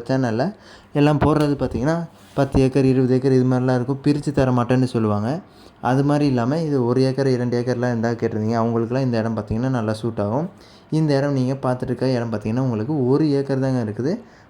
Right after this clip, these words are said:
ஒரு ஏக்கர் தான் இருக்கு. இருபத்தி ஒரு லட்சம் சொல்லிட்டு இருக்காங்க விலை. திண்டுக்கல் மாவட்டத்துல வத்தலகுண்டு பக்கத்துல இருக்குதுங்க. இன்னும் விலை குறையறதுக்கு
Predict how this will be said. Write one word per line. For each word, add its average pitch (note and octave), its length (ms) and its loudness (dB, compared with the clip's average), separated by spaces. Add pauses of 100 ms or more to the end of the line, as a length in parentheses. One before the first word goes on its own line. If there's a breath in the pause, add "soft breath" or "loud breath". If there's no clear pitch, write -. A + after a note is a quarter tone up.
ஒரு B2+ 180 2
ஏக்கர் C3 280 0
தான் C3 120 0
இருக்கு. A#2 220 -2 (100)
இருபத்தி C#3 420 -2
ஒரு B2+ 200 2
லட்சம் A2+ 280 -2
சொல்லிட்டு A2 320 -2
இருக்காங்க G#2 280 -2 (300)
விலை. B2 280 2 (480 loud breath)
திண்டுக்கல் D#3 480 0
மாவட்டத்துல A#2 460 -2
வத்தலகுண்டு C3 520 -2
பக்கத்துல A2+ 360 -4
இருக்குதுங்க. G#2 400 -2
இன்னும் C#3 240 -2
விலை B2 180 0
குறையறதுக்கு A2+ 480 -2